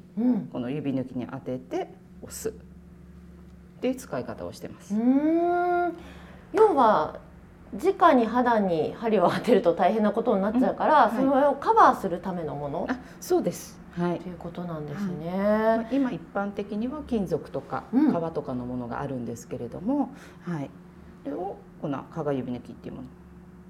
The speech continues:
Speaker 2: のを作って使ってきたと言われています。
Speaker 1: どうなんでしょうね。この今とっても色鮮やかな
Speaker 2: はい。
Speaker 1: 加賀指抜きが周りにたくさん置かれているんですけれども、昔から皆さんこうカラフルな色合いでやってたんですか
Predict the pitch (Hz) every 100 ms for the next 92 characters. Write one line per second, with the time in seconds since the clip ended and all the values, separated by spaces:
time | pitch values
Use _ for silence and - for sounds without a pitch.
0 | - - - 170 - - - - - -
1 | - - - 294 320 - - - - -
2 | - - - - - 202 - - 143 120
3 | 123 110 - - - - - - 285 523
4 | 523 370 226 208 - 196 196 220 - 269
5 | 320 330 320 370 359 262 190 196 202 -
6 | - 320 320 - 196 214 277 269 269 262
7 | 233 190 - 170 156 151 214 247 214 190
8 | 165 - - - - 214 202 202 190 185
9 | 180 185 160 165 151 180 185 190 185 190
10 | - - 185 175 - 202 185 185 196 180
11 | 185 156 160 - 170 160 175 175 156 -
12 | - - - 233 240 403 - - 508 508
13 | 508 494 403 330 427 453 208 247 - 262
14 | 247 320 330 - 214 175 156 151 - 185
15 | 190 202 202 202 190 175 175 202 196 143
16 | 131